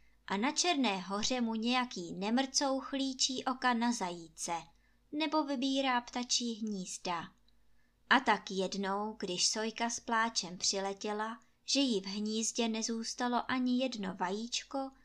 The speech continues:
řekl Krakonoš: "Víš co? Když se teda nebudeš starat o mláďata, ohlídej mi hory, já taky nemůžu být všude a víc očí víc vidí.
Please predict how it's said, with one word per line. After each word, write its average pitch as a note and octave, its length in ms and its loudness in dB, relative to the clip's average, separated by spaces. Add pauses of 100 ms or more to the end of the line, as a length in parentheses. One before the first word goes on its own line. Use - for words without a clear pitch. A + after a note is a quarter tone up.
(320)
řekl C4+ 380 2
Krakonoš: - 1000 -6 (600)
"Víš G#3+ 580 2
co? G3+ 440 0 (520)
Když G3 340 4
se A#3 220 2
teda B3 300 6
nebudeš G3 640 2
starat C4 640 4
o F#3+ 140 -2
mláďata, F3+ 920 -2 (440)
ohlídej C4 760 6
mi C4 200 6
hory, G#3+ 520 4 (400)
já G3 340 8
taky G#3 400 4
nemůžu A3+ 640 4
být G3 320 -2
všude F3+ 580 0 (440)
a G#3 140 8
víc D#3+ 480 -6
očí C#4+ 580 4
víc F#3 500 -2
vidí. F3+ 840 -4